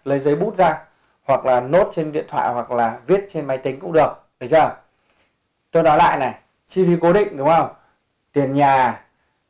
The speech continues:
tiền điện, tiền nước, tiền lương nhân viên, tiền thuế, à, tiền luật lá nếu có, tiền,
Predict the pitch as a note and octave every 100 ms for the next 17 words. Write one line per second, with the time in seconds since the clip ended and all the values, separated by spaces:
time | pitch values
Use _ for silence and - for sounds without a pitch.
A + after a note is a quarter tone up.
0 | _ C#3+ C3+ D#3 E3+ - - C#3+ C#3 E3
1 | A#3 A#3+ - _ _ _ C#3 C3 C#3+ F3
2 | F3 F3+ E3+ D#3+ G3 F3+ E3+ C#3 B2+ A#2+
3 | C#3+ D3 E3 A3+ - _ _ _ _ _
4 | _ _ A#2+ B2+ B2 B2 A#2+ C#3+ C#3 C3
5 | B2+ - _ _ _ D3+ D3+ D3 C#3+ D3+
6 | F3 E3+ E3+ E3+ D#3 E3 - - _ D3+
7 | C#3+ C3+ B2